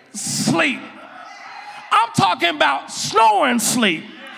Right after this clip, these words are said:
I'm talking about wide, mouth wide open sleep.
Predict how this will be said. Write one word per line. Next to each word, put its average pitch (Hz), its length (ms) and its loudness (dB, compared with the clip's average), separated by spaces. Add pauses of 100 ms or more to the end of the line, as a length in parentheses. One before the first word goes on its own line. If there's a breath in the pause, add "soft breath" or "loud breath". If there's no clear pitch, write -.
(380 loud breath)
I'm - 180 4
talking 403 380 4
about 302 320 4
wide, 381 760 2 (140)
mouth 330 420 4
wide 330 500 4
open 277 380 2
sleep. 220 460 2